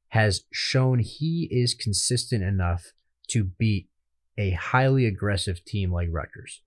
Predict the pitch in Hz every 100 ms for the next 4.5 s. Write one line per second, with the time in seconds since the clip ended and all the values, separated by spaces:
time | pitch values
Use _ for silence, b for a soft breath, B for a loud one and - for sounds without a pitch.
0 | _ _ _ _ _ - 110 104 - -
1 | - 151 147 123 - 117 98 87 98 98
2 | 127 - 175 165 - 113 104 98 90 -
3 | 113 113 101 92 123 123 - 117 104 87
4 | 90 107 143 180